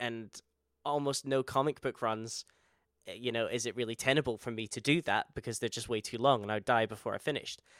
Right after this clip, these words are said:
You know, what again hits me from both this and Serenity and kind of the whole run is just,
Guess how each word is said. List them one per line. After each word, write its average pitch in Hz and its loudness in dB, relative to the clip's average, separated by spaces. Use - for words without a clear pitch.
You 196 2
know, 170 2
what 180 4
again 151 2
hits 147 0
me 143 -2
from 143 -6
both 143 -2
this 135 0
and 131 -6
Serenity 135 0
and 117 -10
kind 123 -6
of 113 -10
the 123 0
whole 139 2
run 123 2
is 123 -6
just, - -6